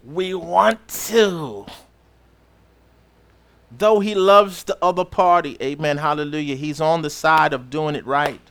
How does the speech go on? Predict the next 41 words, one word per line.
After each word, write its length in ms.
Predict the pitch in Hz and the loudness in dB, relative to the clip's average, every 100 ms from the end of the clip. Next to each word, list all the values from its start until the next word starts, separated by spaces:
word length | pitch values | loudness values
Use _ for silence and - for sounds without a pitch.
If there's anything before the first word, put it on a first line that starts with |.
| _ _ _ _ _ - - | _ _ _ _ _ -20 -8
and 400 | 156 160 143 139 | -2 0 -2 -6
he 140 | 139 151 | -10 -8
will 160 | 127 | -6
lift 300 | 123 160 - | -6 -6 -6
you 80 | 160 | -6
above 300 | 135 143 139 | -2 -2 -2
your 140 | 131 | -4
enemies 380 | 117 139 127 120 | -6 -6 -6 -6
around 420 | 113 120 120 107 | -4 -2 -2 -2
you. 200 | 95 80 - _ _ _ _ _ _ _ _ - | -8 -18 -20 _ _ _ _ _ _ _ _ 0
"In 160 | 240 | 4
his 140 | 226 220 | 4 2
tent 320 | - 254 - | 2 2 4
I 100 | 185 | 2
will 220 | 185 175 - | 2 0 2
offer 280 | 175 165 | 0 0
sacrifices 880 | 156 - 196 190 - 170 170 156 156 | -4 -2 -2 -4 -2 -2 -2 -4 -8
with 160 | 123 - | -10 -8
shouts 380 | - 156 160 - | -2 -2 -2 -10
of 120 | 147 | -12
joy. 460 | 113 104 95 95 - | -10 -8 -6 -8 -8
I 100 | 123 | -8
will 140 | 107 | -8
sing, 600 | - - 185 165 113 98 - _ - | -12 -8 -6 -4 -4 -8 -14 _ -6
yes, 400 | 143 180 143 - | 2 4 2 -2
I 120 | 151 | -2
will 160 | 139 117 | -2 -4
sing 280 | - 135 120 | -8 -10 -10
praises 680 | - 160 139 95 101 104 - _ _ - | -6 -4 -2 -6 -12 -14 -20 _ _ -16
to 100 | 131 | -12
the 100 | 123 | -8
Lord." 440 | 127 127 110 98 _ _ - - | -6 -4 -4 -6 _ _ -20 -8
Hallelujah. 520 | 139 135 131 135 113 - - - | -6 -6 -6 -10 -10 -14 -12 -2
I 120 | 156 | -2
praise 400 | - 175 160 147 | 0 0 0 -2
the 100 | 147 | -6
Lord, 420 | 139 143 143 147 - | -2 0 0 -2 -4
amen, 320 | 143 147 147 | -10 -6 -4
after 300 | 139 127 117 | -4 -6 -6
every 260 | 98 135 123 | -6 -6 -6
deliverance. 920 | 110 110 123 139 139 - - - | -6 -4 -4 -6 -8 -12 -16 -18